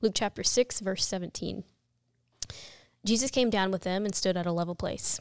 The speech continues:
and there was a large crowd of his disciples, and a great throng of people from all Judea and Jerusalem,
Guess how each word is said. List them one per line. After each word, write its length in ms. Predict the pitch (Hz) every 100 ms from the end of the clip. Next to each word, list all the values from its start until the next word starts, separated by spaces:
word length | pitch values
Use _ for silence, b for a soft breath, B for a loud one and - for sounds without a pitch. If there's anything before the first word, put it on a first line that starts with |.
| -
and 100 | 185
there 60 | 180
was 80 | 180
a 40 |
large 300 | 180 185 190
crowd 240 | - 180 175
of 80 |
his 120 | 175 -
disciples, 580 | 180 - - - - - -
and 80 | 185
a 40 |
great 280 | 175 196 -
throng 320 | - 185 190
of 120 | 185 -
people 440 | 175 - 165 185 -
from 180 | 175
all 140 | 165 175
Judea 320 | 196 175 165
and 80 | 170
Jerusalem, 580 | 175 165 - 165 185